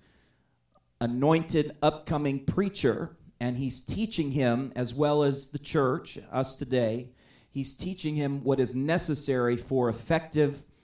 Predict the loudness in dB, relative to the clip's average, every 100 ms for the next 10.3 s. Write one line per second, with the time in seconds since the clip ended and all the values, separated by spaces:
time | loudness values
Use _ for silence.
0 | _ _ -2 0 2 0 -2 -2 0 2
1 | 2 -2 -8 -20 _ _ -10 0 2 2
2 | 2 0 0 -2 -2 -4 -8 -10 -10 _
3 | _ _ _ _ _ -4 0 2 2 -4
4 | -10 _ -10 -2 2 4 4 2 0 0
5 | 0 0 -2 -4 -2 -2 -2 -4 -2 0
6 | -2 -4 -6 -8 -12 -6 -2 0 0 -2
7 | -6 -12 _ _ -6 -2 -2 0 0 0
8 | 0 0 2 2 2 0 -2 -4 -2 0
9 | 0 -2 -2 0 0 0 -2 -2 0 0
10 | -2 -8 -10